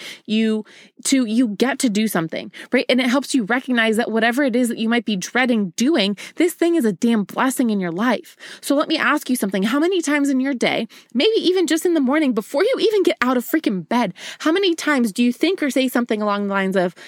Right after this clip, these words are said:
"Ugh, I have to get up and work out today. I have to get up and go to work. I have to get up and shower, but I really don't want to. I have to get out of bed now.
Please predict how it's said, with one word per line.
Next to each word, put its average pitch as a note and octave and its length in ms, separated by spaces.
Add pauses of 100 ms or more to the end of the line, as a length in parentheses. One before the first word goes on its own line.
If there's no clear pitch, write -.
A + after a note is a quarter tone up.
(280)
"Ugh, F#3+ 340
I F#3 60
have F3+ 220
to F3+ 80
get F3 160
up D#3+ 160
and E3 80
work D#3 160
out - 160
today. D#3+ 260 (200)
I G3+ 100
have - 320
to G#3 100
get F#3 120
up E3+ 120
and F3 100
go E3 80
to D#3+ 80
work. D#3 300
I G#3+ 100
have G3 420
to G#3+ 80
get F#3 120
up E3+ 120
and F3+ 140
shower, E3 280
but E3+ 160
I F3 40
really E3+ 260
don't E3+ 180
want E3 180
to. E3 140
I G3 140
have G3 400
to G3+ 80
get F3+ 100
out E3 160
of F3 100
bed D#3+ 220
now. F#3 240